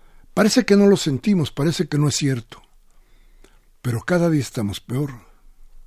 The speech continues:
Cada día hay más pobres. Cada día los problemas tienen menos posibilidad de ser solu-, solucionados.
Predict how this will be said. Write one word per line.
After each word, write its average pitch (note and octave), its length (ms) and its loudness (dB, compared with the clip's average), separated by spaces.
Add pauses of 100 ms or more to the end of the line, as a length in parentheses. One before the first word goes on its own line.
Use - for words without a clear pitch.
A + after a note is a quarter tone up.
(580)
Cada C3 260 -2
día A2+ 120 -6
hay G#2 80 -4
más G2 220 -8
pobres. A2 600 -12 (1040)
Cada D3 240 0
día C#3 140 0
los C#3 160 -2
problemas B2 560 -4
tienen B2 320 -2
menos B2 400 -4 (240)
posibilidad C3 720 -4 (380)
de A2+ 100 -4
ser C#3 160 -4
solu-, A2+ 300 -6
solucionados. A2 1160 -8